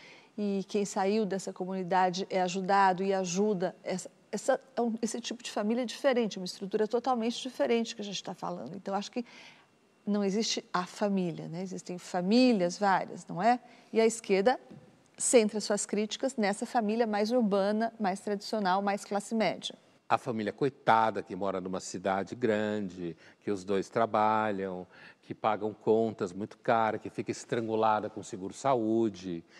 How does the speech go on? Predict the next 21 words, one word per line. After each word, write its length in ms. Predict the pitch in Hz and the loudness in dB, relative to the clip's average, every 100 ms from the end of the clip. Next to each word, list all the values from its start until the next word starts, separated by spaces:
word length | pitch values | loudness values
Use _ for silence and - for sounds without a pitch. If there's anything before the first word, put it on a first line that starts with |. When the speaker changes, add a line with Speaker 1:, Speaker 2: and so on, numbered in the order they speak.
| - - - - | -20 -20 -16 -4
Speaker 2:
né? 220 | 110 147 | 0 2
Porque 260 | 151 - | 0 4
os 200 | 240 151 | 2 2
muito 340 | 104 117 104 73 | -2 -2 -2 -6
ricos, 800 | 76 131 135 85 78 - - - _ _ _ _ - - _ - | 2 2 0 -12 -14 -16 -16 -20 _ _ _ _ -20 -20 _ 4
eles 260 | 143 175 | 4 6
mantêm 380 | 175 202 - 127 | 4 4 6 4
as 120 | 107 | 2
famílias 460 | - 85 87 80 - | -4 -10 -8 -10 -10
deles, 460 | - 101 117 80 - | -2 0 0 -2 -12
porque, 180 | - | -6
na 80 | 107 | -4
verdade, 480 | 117 120 101 98 107 | -2 -2 0 0 0
ali 200 | 131 110 | 0 -2
tudo 280 | - 104 117 | -4 -6 -6
tá 220 | - 120 | 0 -2
acordado 720 | - 123 110 95 90 87 101 | 0 -4 -4 -2 0 2 2
ao 60 | 110 | 0
redor 340 | 135 92 95 | 0 0 -2
dos 220 | 101 131 | -4 -10
dividendos, 1000 | 131 - 82 139 156 90 80 85 - - | -10 -12 -4 -2 -2 -4 -16 -20 -20 -20